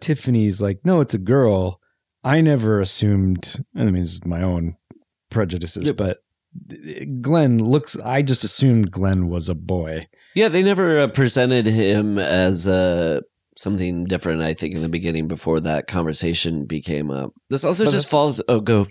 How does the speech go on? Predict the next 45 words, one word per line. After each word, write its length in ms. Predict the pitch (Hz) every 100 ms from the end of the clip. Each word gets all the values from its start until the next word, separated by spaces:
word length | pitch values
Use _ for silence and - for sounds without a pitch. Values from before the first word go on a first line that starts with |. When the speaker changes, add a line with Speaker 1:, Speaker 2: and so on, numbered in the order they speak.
| -
Speaker 1:
Well, 220 | 156 147
Speaker 2:
go 60 | 110
for 40 |
Speaker 1:
I'm 120 | - 156
Speaker 2:
it. 40 |
Speaker 1:
just 160 | 202 -
saying 200 | 196 151
that 120 | 139
that 100 | 151
was 140 | 135
part 220 | - 151 143
of 60 |
the 60 | 113
poor 260 | - 135 123
design. 500 | 104 107 143 120 98
Like, 140 | 98
I 40 | 107
think, 280 | 139 123 -
A, 100 | -
Speaker 2:
Yes. 180 | 139 127
Speaker 1:
it 80 | -
shouldn't 280 | 156 156
have 120 | 156 135
looked 220 | 127 -
so, 440 | - 127 117 110 - _ _ _ _ _
uh, 320 | 117 101 95 82 - - 123
Gollum-y, 560 | 147 160 127 90 92
but 120 | 110 127
I'm 160 | - 220
Speaker 2:
Yeah. 100 | -
Speaker 1:
actually 260 | 202 339 302
wondering 420 | 123 165 180 147
if 160 | 127 -
th-, 180 | 120 -
they, 300 | 120 143 120
uh, 200 | - - -
kinda 220 | 165 135
were 260 | 107 214
going 320 | 220 123 110 95
for 120 | 98
a 40 | 95
Gollum 400 | 92 90 95 92
thing, 220 | 107 117
'cause 160 | 110
th-, 180 | 107 110